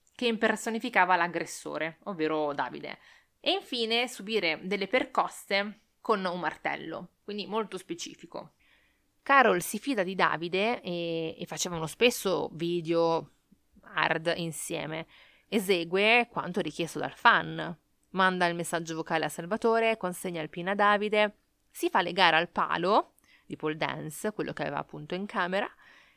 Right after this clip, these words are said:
e si fa mettere lo scotch sulla bocca.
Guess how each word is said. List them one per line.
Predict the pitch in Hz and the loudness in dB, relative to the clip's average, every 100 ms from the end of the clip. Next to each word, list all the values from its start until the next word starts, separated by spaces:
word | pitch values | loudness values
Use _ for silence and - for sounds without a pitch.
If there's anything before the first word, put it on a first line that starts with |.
| _ - | _ -2
e | 330 | 0
si | 330 302 | 0 -2
fa | - 240 254 | 2 6 6
mettere | 202 - 269 | 4 2 4
lo | 254 | 4
scotch | 185 - - - | -4 -6 -8 -8
sulla | - 170 | -6 -4
bocca. | 165 185 - - 151 | 0 0 0 0 0